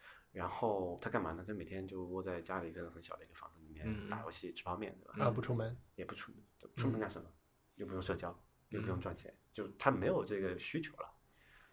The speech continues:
Speaker 1: 就他也确实，我觉得他也确实不会去揭竿而起，因为就是
Speaker 2: 吧？
Speaker 1: 太麻烦了，对吧？
Speaker 2: 对，那他也不算是过得特别的好，是吧？
Speaker 1: 但是
Speaker 2: 不算过得很
Speaker 1: 好，好是你
Speaker 2: 奢侈，就是我的意思，
Speaker 3: 就 define 好。
Speaker 1: 就你，你，你得怎么去定义好？
Speaker 2: 我的意思，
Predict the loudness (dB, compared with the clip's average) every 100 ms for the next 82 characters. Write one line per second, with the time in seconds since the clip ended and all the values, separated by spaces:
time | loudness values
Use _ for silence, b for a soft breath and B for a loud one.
0 | b _ -4 2 10 10 10 6 4 2
1 | 4 4 4 4 2 2 -2 -6 -4 -2
2 | -2 -2 -4 -8 -12 -6 -6 -6 -10 -20
3 | -20 -12 -12 -12 -20 b b _ -20 -8
4 | 2 8 10 10 8 4 6 4 4 2
5 | 0 -4 0 8 10 10 4 2 4 8
6 | 8 8 8 8 8 4 4 4 0 -8
7 | _ -12 0 2 2 -4 -20 -20 _ _
8 | -16 -8 -6 -6 8 12 12 12 8 12
9 | 12 12 10 10 12 12 12 10 10 12
10 | 10 10 8 10 12 12 12 12 12 4
11 | 4 12 12 12 12 12 12 12 12 12
12 | 10 8 8 8 8 8 8 10 10